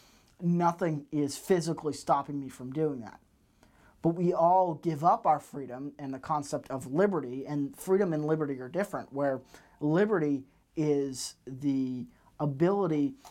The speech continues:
of the individual to give up all of that freedom, not all of it, but give up some of that freedom so that we can all achieve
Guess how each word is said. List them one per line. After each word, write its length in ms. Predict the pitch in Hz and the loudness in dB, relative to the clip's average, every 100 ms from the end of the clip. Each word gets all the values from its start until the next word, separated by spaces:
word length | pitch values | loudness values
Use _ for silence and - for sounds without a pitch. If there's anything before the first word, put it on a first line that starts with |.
| - | -4
of 140 | 156 151 | -2 0
the 140 | 151 | 0
individual 600 | 147 143 208 196 156 143 | 0 4 4 4 0 -2
to 520 | - - 147 143 135 - _ _ _ _ _ _ _ - - 156 - | -4 -6 -2 0 -2 -10 _ _ _ _ _ _ _ -20 -18 -16 2
give 260 | 180 165 165 | 4 4 4
up 260 | 180 180 - | 2 0 0
all 260 | 147 156 | 4 4
of 140 | 147 135 | 2 -4
that 300 | 139 127 - _ _ _ | -6 -6 -10 _ _ _
freedom, 720 | - - 247 175 127 117 120 - - - _ _ - - - 175 | -10 -4 0 0 0 -2 -8 -12 -20 -20 _ _ -20 -20 -4 2
not 160 | 160 | 2
all 200 | 147 139 | 4 0
of 100 | 127 | 0
it, 120 | 123 - | -8 -8
but 140 | 143 | -4
give 180 | 170 160 | 0 2
up 180 | 156 - | 2 0
some 300 | - 175 160 | -2 0 2
of 60 | 143 | 0
that 200 | 131 - | -2 -6
freedom 600 | - 165 147 139 113 113 - - - - | -2 0 0 -2 -4 -10 -18 -20 -20 -14
so 200 | - 165 | -2 2
that 180 | 156 160 | 2 2
we 140 | 156 | -2
can 140 | 160 151 | -4 -2
all 400 | 156 156 151 147 | 2 4 4 -2
achieve 760 | 139 - 196 185 156 139 - | -14 -8 -2 0 2 0 -6